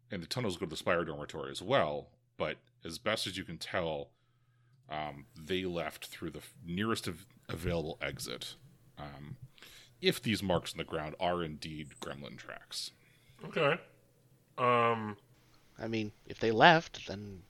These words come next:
Speaker 3: they left.
Speaker 2: Yeah.
Speaker 3: I feel.
Speaker 2: Yeah.
Speaker 1: But, um, you, you spend several hours down here. There are no signs of, you know, you don't come across anybody else. Uh, you do constantly hear, um, conversations,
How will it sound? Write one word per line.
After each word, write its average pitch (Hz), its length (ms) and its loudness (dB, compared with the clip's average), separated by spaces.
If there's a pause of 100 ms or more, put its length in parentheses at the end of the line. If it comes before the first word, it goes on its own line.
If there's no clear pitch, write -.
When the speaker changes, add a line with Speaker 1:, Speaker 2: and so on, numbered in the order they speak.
(100)
Speaker 3:
they 101 140 -4
left. 113 480 0
Speaker 2:
Yeah. 127 540 4 (200)
Speaker 3:
I 92 100 -4
feel. - 240 -6 (280)
Speaker 2:
Yeah. 127 260 0
Speaker 1:
But, 87 100 2
um, 85 180 0
you, 87 180 -6 (360)
you 104 100 -2
spend 131 260 0
several 127 240 6
hours 107 200 6
down 92 240 2
here. 87 320 0
There 85 160 2
are 85 120 2
no 98 180 4
signs 90 500 2
of, 78 540 -2 (580)
you - 100 -2
know, 82 60 2
you 80 120 2
don't 117 120 2
come 104 100 -6
across 98 260 6
anybody 82 320 -2
else. 98 480 4 (120)
Uh, 82 160 0
you 98 180 2
do 110 360 2
constantly 104 640 -2
hear, 87 680 0 (760)
um, 73 480 -2 (760)
conversations, 85 960 2